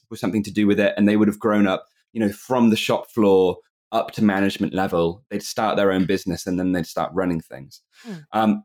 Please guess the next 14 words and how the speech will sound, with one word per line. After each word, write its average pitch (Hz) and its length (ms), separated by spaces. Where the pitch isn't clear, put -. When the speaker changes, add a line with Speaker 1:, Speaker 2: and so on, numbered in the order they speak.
Speaker 1:
and 113 380
this 127 380
gets - 240
displaced 107 580
by 98 140
a 95 40
system 107 360
of 92 100
managerial 107 600
capitalism, 80 720
where 101 460
managers 123 500
are 107 60
trained 110 640